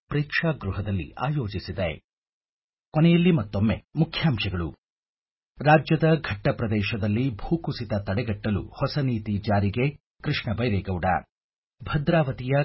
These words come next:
ಕಬ್ಬಿಣ ಮತ್ತು ಉಕ್ಕು ಕಾರ್ಖಾನೆ ಪುನಾರಂಭಕ್ಕೆ ಕೇಂದ್ರದ ಸಹಕಾರ ಅಗತ್ಯ,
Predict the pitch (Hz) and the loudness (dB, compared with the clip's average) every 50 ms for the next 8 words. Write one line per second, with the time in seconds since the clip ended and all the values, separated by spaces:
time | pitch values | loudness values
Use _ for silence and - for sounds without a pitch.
0 | 147 - 120 107 101 139 139 143 156 147 123 110 104 - 117 104 101 120 123 - | -2 -2 -4 -4 -2 0 2 4 4 4 2 0 -2 -4 -4 -4 -4 -4 -6 -2
1 | - 156 151 151 - 120 117 104 104 - - 110 107 110 117 120 117 - - 98 | -2 -2 -2 -2 -2 -2 -2 -2 -4 -4 -4 -2 0 0 0 -2 -4 -6 -2 0
2 | 95 117 151 165 139 95 82 - - - - 113 87 71 - - _ _ _ _ | 2 2 2 2 0 -2 -4 -8 -12 -10 -6 -6 -6 -6 -8 -14 _ _ _ _
3 | _ - 151 156 165 160 143 127 127 107 - 110 101 95 98 - 120 104 98 95 | _ 0 2 2 4 4 2 0 0 -2 -2 -2 -4 -4 -4 -2 0 0 0 0
4 | 90 - 101 90 113 104 101 - - 117 | 0 -2 -2 -2 -2 -4 -4 -4 -4 -2